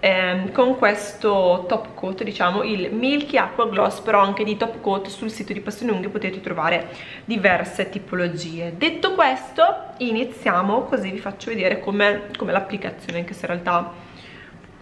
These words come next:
fortunatamente in tre prodotti, come avete visto, anzi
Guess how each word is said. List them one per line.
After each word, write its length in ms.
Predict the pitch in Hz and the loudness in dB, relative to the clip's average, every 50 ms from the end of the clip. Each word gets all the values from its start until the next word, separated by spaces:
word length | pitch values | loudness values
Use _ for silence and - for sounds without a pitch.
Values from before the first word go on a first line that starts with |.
| - | -20
fortunatamente 1040 | - - - 269 262 269 269 269 214 220 220 220 269 262 233 220 220 226 226 - - | -2 4 6 6 6 6 4 0 2 2 4 4 4 4 4 4 4 2 2 2 2
in 260 | 220 214 220 220 220 214 | 2 2 4 2 2 0
tre 180 | - 208 190 | 2 0 0
prodotti, 520 | 190 - 240 240 220 208 208 202 - - 220 | 0 0 0 2 4 2 2 2 -2 -6 -6
come 240 | - - 214 196 | -2 -2 0 0
avete 280 | 185 185 208 214 254 247 | 2 0 0 2 2 2
visto, 840 | 226 214 180 180 180 - - - - - 208 196 202 208 208 208 - | 2 0 -2 -6 -8 -10 -12 -12 -6 -2 0 2 4 2 2 4 2
anzi 400 | 190 185 175 180 - - 170 | 2 2 0 -4 -6 -8 -10